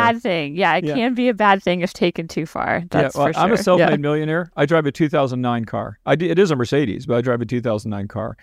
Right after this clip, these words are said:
Speaker 2: and I wear shorts and tank tops basically every day. Uh, I, I, I mean, I, I don't think I have any suits left. I, I kept one from my wedding in case I need to go to other weddings or a funeral.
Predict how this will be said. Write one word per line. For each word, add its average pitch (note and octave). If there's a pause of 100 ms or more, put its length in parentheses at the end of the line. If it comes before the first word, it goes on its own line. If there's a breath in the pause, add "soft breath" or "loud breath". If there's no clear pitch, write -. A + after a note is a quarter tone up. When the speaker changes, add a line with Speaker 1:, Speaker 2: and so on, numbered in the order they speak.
(120)
Speaker 2:
and B2+
I C#3
wear D#3+
shorts D3+
and B2+
tank B2
tops -
basically C3+
every B2
day. - (520)
Uh, A#2+
I, C3
I, C3 (100)
I C3
mean, B2+
I, C3+
I C#3
don't F3+
think B2+
I B2
have C#3+
any A2
suits G#2
left. -
I, D3+
I -
kept E3+
one B2+
from C#3
my A2+
wedding A2
in G#2+
case A2+
I A2+
need G#2+
to G#2+
go G#2+
to G#2
other G#2
weddings G2+
or G2
a G2
funeral. G2+